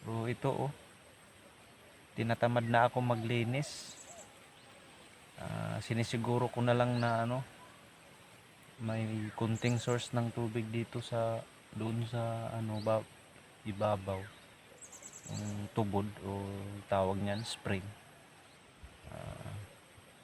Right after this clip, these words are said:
inaakay ko na lang yung tubig papunta dito.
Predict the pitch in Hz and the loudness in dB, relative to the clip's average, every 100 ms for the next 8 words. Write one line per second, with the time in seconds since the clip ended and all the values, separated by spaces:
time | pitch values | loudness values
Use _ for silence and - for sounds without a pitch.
0 | - - - - - - 113 107 101 107 | -20 -20 -20 -20 -18 -6 0 4 4 4
1 | - 107 107 113 110 113 113 113 107 110 | 4 2 4 2 4 4 4 0 0 0
2 | 101 117 107 - - - - - - - | 2 0 -2 -8 -18 -20 -18 -18 -18 -20
3 | - - - - - - - - - - | -20 -20 -20 -20 -20 -20 -20 -20 -18 -10
4 | - 107 110 107 110 104 127 | -2 0 2 2 0 2 0